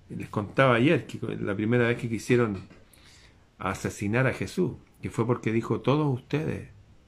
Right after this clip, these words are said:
son dioses, morirán como hombres y mujeres, pero ustedes son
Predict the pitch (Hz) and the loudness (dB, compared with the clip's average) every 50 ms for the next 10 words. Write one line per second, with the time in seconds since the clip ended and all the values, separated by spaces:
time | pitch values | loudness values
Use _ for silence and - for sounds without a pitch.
0 | _ - _ _ _ _ _ _ _ _ _ _ - _ - _ _ _ _ _ | _ -20 _ _ _ _ _ _ _ _ _ _ -20 _ -20 _ _ _ _ _
1 | - _ _ - _ - - - - 95 95 95 95 110 123 123 101 - - - | -20 _ _ -20 _ -20 -10 -6 -6 -4 -4 -2 0 0 0 0 -2 -6 -12 -18
2 | - - - - - _ _ _ _ _ _ _ _ _ _ _ _ _ _ _ | -20 -20 -20 -20 -20 _ _ _ _ _ _ _ _ _ _ _ _ _ _ _
3 | _ _ - - _ _ - - - 90 92 98 98 101 98 117 127 131 127 - | _ _ -20 -20 _ _ -20 -14 -8 -4 -2 0 0 0 2 4 2 2 2 2
4 | - 123 120 117 120 123 123 120 110 98 98 95 95 101 92 87 - - - 135 | 2 2 2 4 2 2 2 2 0 -2 -4 -4 -4 -4 -6 -6 -8 -4 -2 -2
5 | 127 104 95 87 87 - - - _ _ _ _ - - - _ _ _ _ _ | -2 -2 -4 -6 -8 -14 -20 -20 _ _ _ _ -20 -20 -20 _ _ _ _ _
6 | _ _ _ _ _ _ _ _ _ _ - - _ _ _ 104 92 90 85 - | _ _ _ _ _ _ _ _ _ _ -20 -20 _ _ _ -6 -6 -6 -8 -8
7 | - - 113 107 98 87 - - - - 120 135 147 156 165 175 | -6 -6 -4 -4 -4 -6 -8 -12 -6 -4 -2 -2 0 -2 -4 -6